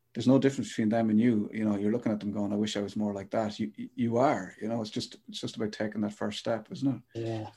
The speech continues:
Speaker 2: And it's, I suppose to tie onto that, it's not about comparing yourself to anyone because we're all unique. We all have our own individual strengths that we can work on,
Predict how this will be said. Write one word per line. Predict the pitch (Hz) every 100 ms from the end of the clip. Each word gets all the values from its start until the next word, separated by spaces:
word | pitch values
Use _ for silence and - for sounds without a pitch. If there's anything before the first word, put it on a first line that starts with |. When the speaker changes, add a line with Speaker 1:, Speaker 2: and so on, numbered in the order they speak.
| - - - _ _ -
Speaker 2:
And | 135
it's, | -
I | 147
suppose | 127 135 135
to | -
tie | - 135 135
onto | 131 135
that, | 135
it's | 123 -
not | 127
about | 123 120
comparing | - 117 - 127 131
yourself | 127 117 120 113 - - -
to | - 117 113 113 - _
anyone | 139 165 127
because | 98 110 110
we're | 123
all | 139 139 135 127 - _ _ _
unique. | 120 123 127 131 - -
We | 117 117
all | 120 117
have | 120 113
our | 117
own | 120 120
individual | 117 117 117 113 117 107
strengths | - 120 113 117 - - _ _ -
that |
we | 117
can | 113 117
work | 117 113 -
on, | 113 110